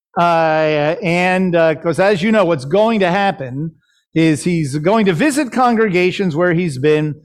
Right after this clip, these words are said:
and now he's going, then he's going to return to Jerusalem a third time against everybody's advice, okay? And that's where he's gonna get arrested,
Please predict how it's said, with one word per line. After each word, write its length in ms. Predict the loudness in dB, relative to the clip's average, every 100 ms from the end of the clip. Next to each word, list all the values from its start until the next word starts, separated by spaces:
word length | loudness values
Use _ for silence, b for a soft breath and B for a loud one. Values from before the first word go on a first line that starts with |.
| b b -2
and 120 | 2
now 100 | 2
he's 160 | 0
going, 240 | 0 0 2
then 160 | 2
he's 160 | 0 0
going 420 | 0 2 0 -2
to 320 | -2 2 2 2
return 520 | -2 -2 0 2 0
to 120 | -2
Jerusalem 840 | 0 2 2 0 -2 0 0 -2 B B B -4
a 80 |
third 560 | -4 -2 0 2 0 -2
time 800 | 0 2 0 0 -2 -2 -6 -10 _ _ _ _
against 680 | -4 0 0 0 0 -4 -2
everybody's 600 | 0 0 0 2 0 -2
advice, 560 | -4 -2 -4 -6 -14 -14 -14 -18 _ _ _ _ -10 -6
okay? 540 | -2 0 0 0 -4 B B B
And 180 | -2 0
that's 220 | 0 0
where 80 | 0
he's 140 | 0 2
gonna 200 | 0 0
get 160 | 0
arrested, 680 | 2 0 0 -4 -10 -10